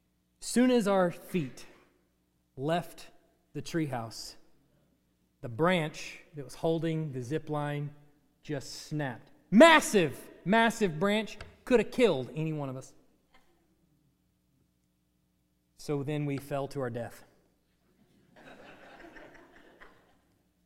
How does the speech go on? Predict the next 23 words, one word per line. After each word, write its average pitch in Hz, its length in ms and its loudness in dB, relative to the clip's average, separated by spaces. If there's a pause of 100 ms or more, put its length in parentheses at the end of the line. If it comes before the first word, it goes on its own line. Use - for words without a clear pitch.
(360)
When 160 160 -2
the 160 100 2
Lord 175 300 6
restored 175 500 4
us 170 160 2
to 165 100 -2
life 151 480 2 (300)
again, 165 440 -2 (1500)
we 160 160 -2
saw 180 360 4
that 165 160 0
this 160 180 -2
massive 190 880 2
tree 180 280 0
branch 131 480 -6
that - 180 -8
could 202 160 2
have 185 160 -2 (320)
paralyzed 165 760 -2
any 151 160 -4
one 147 200 -4
of 123 80 -6
us - 260 -10